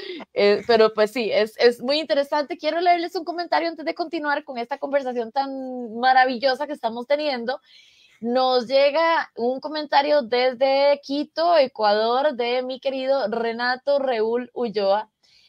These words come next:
Dice, "Una linda noche, felicitaciones a todos.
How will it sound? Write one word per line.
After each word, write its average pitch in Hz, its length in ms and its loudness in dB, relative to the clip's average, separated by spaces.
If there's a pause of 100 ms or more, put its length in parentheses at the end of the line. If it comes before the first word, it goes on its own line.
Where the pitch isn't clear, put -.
Dice, 226 540 -2 (100)
"Una 277 220 0
linda 311 320 -2
noche, 233 440 -4
felicitaciones 208 800 -8
a 220 80 -4
todos. 170 600 -2